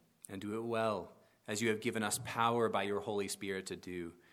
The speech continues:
We thank you for the anointing that you have given us in Christ. For, Lord, it is by his work and his finished work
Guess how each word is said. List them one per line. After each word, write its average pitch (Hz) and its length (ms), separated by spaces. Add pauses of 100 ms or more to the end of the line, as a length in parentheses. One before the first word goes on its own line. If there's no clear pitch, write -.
(400)
We 120 100
thank 139 300
you 127 80
for 104 460
the 110 120
anointing 110 540
that 104 120
you 104 120
have 101 140
given 110 200
us 101 320
in 104 260 (320)
Christ. 87 560 (540)
For, 120 140
Lord, 113 300
it 101 100
is 101 120
by 113 340
his 123 300
work 110 380
and 113 140
his 107 200
finished 160 540
work 95 400